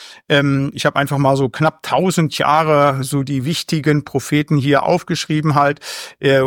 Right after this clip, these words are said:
die Datierung euch und Ihnen vor Augen gestellt. Ähm, und diese Datierung bezieht sich auf die Verkündigungszeit der Propheten, ähm, und nicht auf die Abfassungszeit der Bücher. Das kann schon mal auseinander liegen halt. Ähm, das ist das eine.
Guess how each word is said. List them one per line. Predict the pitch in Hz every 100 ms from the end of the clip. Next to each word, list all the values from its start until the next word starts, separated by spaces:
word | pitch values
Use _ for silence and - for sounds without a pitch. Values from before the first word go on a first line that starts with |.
| 143
die | 131 131
Datierung | 131 - 202 196 180 170 156 151
euch | 135 147 151
und | 147
Ihnen | 147 147
vor | - 123
Augen | 151 156 156 147
gestellt. | 127 - 151 165 208 - - - - _
Ähm, | 160 156 156 156 151 - _
und | 151 156 147 -
diese | 170 156
Datierung | 151 147 - 190 196 190 170
bezieht | 143 - 180
sich | - 156
auf | 139
die | -
Verkündigungszeit | - 135 - 196 196 214 214 208 - 185 208 - -
der | 185
Propheten, | - - 170 - 220 220 233 196 _ - - - -
ähm, | 175 180 170 175 -
und | 156 -
nicht | 190 -
auf | 170
die | - 175
Abfassungszeit | 185 - 180 - 170 - 165 160
der | 156
Bücher. | 131 175 - 117
Das | 123 -
kann | 165 160
schon | - 156
mal | 147
auseinander | 151 147 143 151 190 139
liegen | 117 135 147
halt. | 147 180 - - - - -
Ähm, | 156 160 160 151
das | 147
ist |
das | - - -
eine. | 131 156 196 208